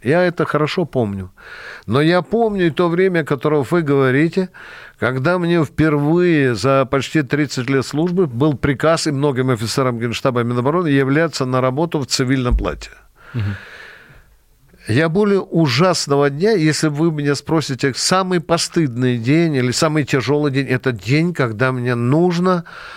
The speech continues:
Speaker 1: было завернуть свою форму в чемоданчик,
Speaker 2: И
Speaker 1: одеть
Speaker 2: никому не
Speaker 1: джинсы.
Speaker 2: показывать.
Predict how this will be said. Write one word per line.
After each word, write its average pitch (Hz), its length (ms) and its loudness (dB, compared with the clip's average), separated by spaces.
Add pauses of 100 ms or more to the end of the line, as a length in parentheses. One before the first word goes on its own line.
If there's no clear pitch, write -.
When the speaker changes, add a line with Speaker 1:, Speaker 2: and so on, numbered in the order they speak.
(100)
Speaker 1:
было 165 480 2
завернуть 135 580 0
свою 131 280 0
форму 131 400 0
в 110 80 -6
чемоданчик, 139 960 -2 (520)
Speaker 2:
И - 20 0
Speaker 1:
одеть 135 300 0
Speaker 2:
никому 151 240 -2
не 156 80 4
Speaker 1:
джинсы. 185 160 4
Speaker 2:
показывать. 160 520 -2